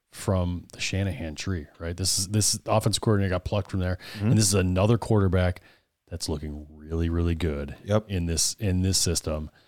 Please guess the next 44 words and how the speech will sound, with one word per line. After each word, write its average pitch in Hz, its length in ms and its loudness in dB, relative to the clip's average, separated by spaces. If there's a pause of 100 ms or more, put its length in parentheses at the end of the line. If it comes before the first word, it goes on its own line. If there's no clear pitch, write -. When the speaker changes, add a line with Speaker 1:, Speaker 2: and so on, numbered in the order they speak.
(400)
Speaker 2:
And 113 160 4
it's 135 120 6
a 147 40 8
Speaker 1:
And 135 80 -2
Speaker 2:
player 165 240 6
with 127 240 2 (420)
talent. 135 380 2
They're 165 160 6
making, 165 240 6
Speaker 1:
Yeah, 123 200 8 (160)
right. 127 140 8
Speaker 2:
most 185 180 10
of 185 60 6
the 170 60 10
Shanahan 175 320 8
guys 143 220 8
are 143 40 6
making 127 400 4
meh 151 300 6
quarterbacks 110 640 4
look 110 140 2
good. 104 320 0
Speaker 1:
Sure. 110 340 2
Speaker 2:
Here's 165 260 6
one 120 220 4
with 107 160 0
actual 110 600 0 (340)
legit 101 460 0
talent. 80 280 -6
Speaker 1:
Right. 78 240 -2
So 92 220 0
this, 98 280 0 (260)
you 107 160 -2
might 107 180 4
have 87 120 2
the 78 60 -2
scariest 85 640 -2
ceiling 120 460 4
out 90 100 0
of 90 60 0
all. 104 180 0 (500)
But 165 140 8
I 160 40 10
mean, 131 320 8